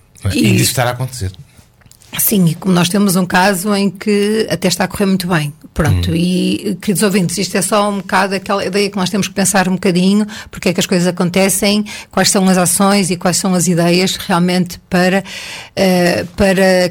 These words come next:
Speaker 2: criar, eh, digamos assim, leis que controlem algumas coisas que realmente não estão assim muito bem.
Speaker 1: Hum.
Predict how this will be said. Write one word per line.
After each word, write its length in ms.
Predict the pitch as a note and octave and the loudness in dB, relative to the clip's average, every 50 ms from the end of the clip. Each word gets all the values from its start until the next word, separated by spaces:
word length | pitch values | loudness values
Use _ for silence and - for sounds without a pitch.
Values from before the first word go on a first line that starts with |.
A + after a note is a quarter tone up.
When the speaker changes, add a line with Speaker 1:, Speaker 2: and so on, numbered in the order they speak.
| F3 | -2
Speaker 2:
criar, 580 | - - F3 F#3 F#3 F#3 F#3 F#3 F#3 F#3+ G3+ G3 - - - - - _ | -2 -2 0 2 4 4 4 4 4 4 2 0 -6 -14 -20 -20 -20 _
eh, 680 | - - F#3+ F#3 F#3 F#3 F#3 F3+ F3+ F3 F3 E3+ F3 F3 - | -4 -2 0 2 2 2 2 2 2 0 0 -2 -4 -4 -2
digamos 380 | A3 F#3+ D#3+ F#3+ F#3 F3 E3 | -2 0 2 2 2 2 2
assim, 340 | F#3 F3 F3+ - - F#3+ F3+ G3 F3+ | 0 0 0 0 0 0 0 0 0
leis 600 | F#3+ G3+ F#3 F#3 F3+ F#3 G3 G#3+ G3+ - - - | 0 2 2 4 4 2 2 0 0 -2 -4 -6
que 520 | - - - G#3 F#3 F#3 F#3 F3+ F3+ F3 F3 - - | -8 -6 -4 -2 0 2 2 0 -2 -4 -6 -8 -4
controlem 580 | - F3+ F3 E3+ F3 F#3 F3+ F3+ F3+ F3+ F3 E3+ | -2 0 0 0 2 2 2 2 0 0 0 0
algumas 360 | D#3+ D#3+ D#3 D#3+ D#3 D3+ - | 0 0 -2 -4 -4 -6 -4
coisas 320 | - F3+ F3 F3+ F3+ E3 | -2 -2 0 0 -2 -2
que 120 | - - - | -4 -4 -4
realmente 340 | F3 E3 D#3 D#3+ D#3+ D#3 C#3+ - | -4 -2 -2 -2 -2 -4 -2 -2
não 100 | F#3 E3 | -2 -2
estão 220 | D3+ - - E3+ E3 | -2 -2 -2 -2 -2
assim 200 | E3 - - E3 | -2 -2 -2 -4
muito 220 | D3 D3+ - - - | -4 -6 -6 -8 -14
bem. 120 | - A3 - | -16 -10 -6
Speaker 1:
Hum. 300 | - A2+ G2+ F#2+ F2 | -2 -2 0 0 -2